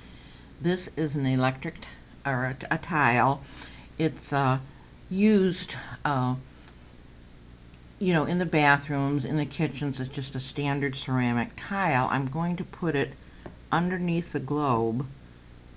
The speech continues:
to show you that the electromagnetic field will not be disturbed because of it,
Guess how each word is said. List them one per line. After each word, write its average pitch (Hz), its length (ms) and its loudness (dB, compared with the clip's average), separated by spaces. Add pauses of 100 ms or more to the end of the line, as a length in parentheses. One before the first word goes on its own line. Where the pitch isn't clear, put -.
(260)
to 143 100 -6
show 156 300 2
you 143 320 0
that 131 320 0
the 131 140 0
electromagnetic 135 1040 0
field 131 520 0 (480)
will 156 160 4
not 160 340 4
be 143 140 4
disturbed 135 640 2 (380)
because 175 540 0
of 139 160 2
it, 143 160 2